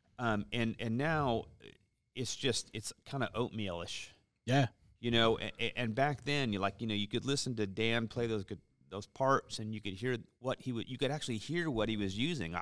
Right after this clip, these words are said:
Speaker 1: I think that was that Rev seven patch, you know? <laughs>
Speaker 2: Yeah.
Speaker 1: You know, it, it, you had that ability to, to hear that stuff, and, and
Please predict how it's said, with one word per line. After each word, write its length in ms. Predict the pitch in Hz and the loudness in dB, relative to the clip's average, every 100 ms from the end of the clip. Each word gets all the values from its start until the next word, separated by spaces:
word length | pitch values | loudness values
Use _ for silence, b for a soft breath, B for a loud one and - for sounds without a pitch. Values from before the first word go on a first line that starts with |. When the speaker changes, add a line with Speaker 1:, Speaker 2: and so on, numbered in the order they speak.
| 101 | -6
Speaker 1:
I 40 | - | -8
think 180 | 170 170 | -8 -4
that 120 | 98 | -4
was 120 | 90 | -4
that 140 | 101 - | -6 -6
Rev 200 | 107 127 | -6 -4
seven 300 | - 170 156 | -2 -2 -2
patch, 400 | - 90 82 - | -2 -2 -2 0
you 80 | 143 | 4
know? 120 | 143 139 | 6 6
<laughs> 340 | - - - | 4 2 6
Speaker 2:
Yeah. 140 | 151 | 8
Speaker 1:
You 60 | 139 | 10
know, 120 | 156 | 10
it, 120 | 143 143 | 6 4
it, 160 | 160 | 0
you 280 | 160 160 - | -2 -4 -2
had 180 | 151 165 | 2 6
that 160 | 151 127 | 6 6
ability 400 | 120 147 135 113 | 4 4 4 6
to, 180 | 117 110 B B B | 4 4 B B B
to 80 | - | -4
hear 220 | 107 160 | 2 4
that 220 | 185 85 - | 4 2 0
stuff, 280 | 107 95 | -2 -2
and, 220 | 104 98 - | -2 -4 -6
and 320 | 110 107 104 | -6 -6 -8